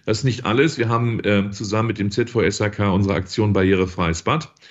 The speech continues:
Äh, es wird einen Stand geben, die sich insbesondere dem Schwerpunktthema Pflegebad widmet, auch in der Halle drei Punkt eins. Da sind wir mit der Aktion auch vor Ort. Und wir haben natürlich unsere Water Lounge, diesmal mit, äh, Partnerverbänden. Wir haben den B S W, Bundesverband Schwimmbad Wellness, an Bord.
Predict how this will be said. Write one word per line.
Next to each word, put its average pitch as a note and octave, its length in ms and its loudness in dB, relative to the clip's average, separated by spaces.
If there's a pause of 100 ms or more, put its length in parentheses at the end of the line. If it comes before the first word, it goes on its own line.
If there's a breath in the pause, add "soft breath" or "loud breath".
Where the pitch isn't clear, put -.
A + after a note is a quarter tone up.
(320 loud breath)
Äh, G#2 120 2
es G2+ 180 4
wird A#2 160 0
einen G2+ 100 2
Stand G#2+ 320 -2
geben, A2+ 280 0
die G#2 100 0
sich G#2 180 -2
insbesondere A2+ 360 2
dem F#2 100 6
Schwerpunktthema G#2+ 1080 2
Pflegebad C#3 800 0
widmet, C#3 560 -2
auch G#2 180 0
in C3 80 -4
der B2 120 -2
Halle B2+ 200 0
drei B2 240 -2
Punkt B2 300 -2
eins. B2 360 -2 (340 loud breath)
Da G2+ 100 0
sind A2+ 240 0
wir A#2 120 4
mit A2+ 120 0
der G#2+ 100 2
Aktion F#2+ 380 -2
auch - 160 0
vor - 160 0
Ort. C3 260 2 (460 loud breath)
Und F#2+ 120 -2
wir G#2+ 60 4
haben A#2+ 120 2
natürlich B2 340 -2
unsere G#2+ 320 0
Water C3+ 300 2
Lounge, B2 360 0
diesmal A#2+ 300 -2
mit, G#2 320 -2 (120)
äh, F#2+ 220 4
Partnerverbänden. A#2+ 840 -2
Wir G2+ 100 -2
haben A2 140 -2
den F#2 180 2
B F2+ 160 4
S F2+ 140 0
W, B2 200 2
Bundesverband G#2 520 -2
Schwimmbad F2+ 340 0
Wellness, C3 420 0
an A#2 140 -4
Bord. A#2 300 0